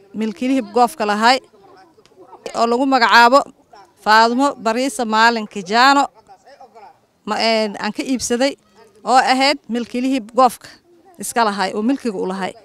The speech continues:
Waxaana ki-, waxaana markhaati ka ah awlaad ilmaha ay dhashay, waa ilmaheeda dhashay, afar nin oo markhaati ah oo waxaa jirto wiilkay dhashay oo ku jiro.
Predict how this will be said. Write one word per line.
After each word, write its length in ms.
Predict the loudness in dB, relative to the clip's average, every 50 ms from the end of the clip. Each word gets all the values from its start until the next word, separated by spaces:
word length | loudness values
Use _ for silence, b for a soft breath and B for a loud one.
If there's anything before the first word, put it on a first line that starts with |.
| -20 -20 _ _ _ _ _ _ _ _ _ _ _ _
Waxaana 520 | -6 -6 -4 0 2 4 4 4 2 0 -2
ki-, 200 | -4 -8 -10 -4
waxaana 400 | -4 -4 -2 0 -2 0 0 -2
markhaati 440 | -4 -2 0 0 0 0 0 -4 -2
ka 80 | 0 0
ah 100 | 0 -2 -2 -4
awlaad 340 | -2 0 2 2 0 0 -2
ilmaha 260 | -4 -2 0 0 0 0 -2
ay 80 | -4
dhashay, 320 | -6 -6 -6 -6 -6 -6 -6
waa 160 | -4 -6 -6 -4
ilmaheeda 420 | -6 -4 -2 0 0 0 -2 -2 -4
dhashay, 220 | -4 -2 -2 -4 -4 _ _ _ _ -20 -20 -20 _ _ 2
afar 380 | 2 2 2 2 0 0 0 0
nin 160 | 0 -2 0
oo 100 | -2 0
markhaati 480 | 0 0 2 6 6 6 6 6 4 6 6
ah 120 | 4 2 0 _ _ _ -20 -20 -20 -20 -16 -4 2
oo 180 | 4 6 6 6
waxaa 240 | 6 6 6 4 4
jirto 360 | 4 0 -4 -2 4 2 2 2 _ _ _ _ _ _ _ _ -4 2
wiilkay 340 | 2 2 4 4 2 2
dhashay 220 | 4 4 2 2 4
oo 100 | 2 2
ku 120 | 2 2 2
jiro. 240 | 2 2 2 0